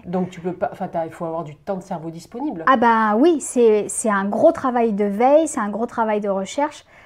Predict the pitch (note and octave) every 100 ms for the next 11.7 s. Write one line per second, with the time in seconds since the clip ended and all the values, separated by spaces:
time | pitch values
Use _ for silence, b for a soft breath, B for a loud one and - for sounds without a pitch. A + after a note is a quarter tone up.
0 | b G3+ - G3+ G#3 - G#3 B3 D4 B3+
1 | A3+ G#3 G#3+ A#3 - - D#4 C#4 G3 B
2 | B A#3 A#3+ B3 A#3+ B3+ B3 A#3 A3 A3
3 | G#3+ A#3+ C4+ A3+ G#3 B3+ D4 B3 G3+ A3
4 | G#3+ G#3+ G#3+ G#3+ G#3 G#3 - B3 B3 B3+
5 | A#3+ G3+ G3+ B B B B B - A3
6 | G#3+ G#3 B3+ A#3 A#3+ B3 A#3 G#3+ G3 G3
7 | G3 - B3+ B3+ C4+ C4+ A#3 A3 G3+ G#3
8 | G3+ G3 G3 G3 - B3+ A3+ A#3+ B3 B3
9 | G3+ G3 - A3 G#3 G#3+ G#3+ A3 A#3 A3
10 | F#3 F3+ F3+ F#3 - - G3 F#3 F#3+ G3+
11 | G#3 G3 G3+ G#3 G#3 A#3+